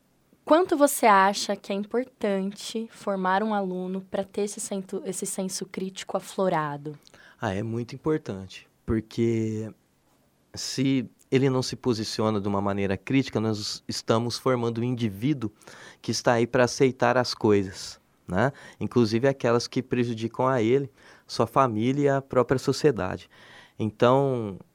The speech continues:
Speaker 2: a filosofia tem essa importância na medida que você pode recorrer à reflexão justamente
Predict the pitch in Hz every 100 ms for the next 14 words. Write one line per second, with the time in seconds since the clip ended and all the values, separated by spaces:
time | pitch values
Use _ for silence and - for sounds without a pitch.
0 | _ - - 123 123 131 - 135 147 -
1 | _ _ _ - 165 165 - 120 117 117
2 | 104 - 160 151 - - - - - 120
3 | 117 127 139 147 - 127 113 - - 110
4 | - 120 - 117 127 110 98 _ - -
5 | _ 127 127 135 110 117 110 - - 107
6 | 110 - 101 - - 160 135 - - -
7 | _ _ _ _ 107 165 - 143 117 143
8 | 160 -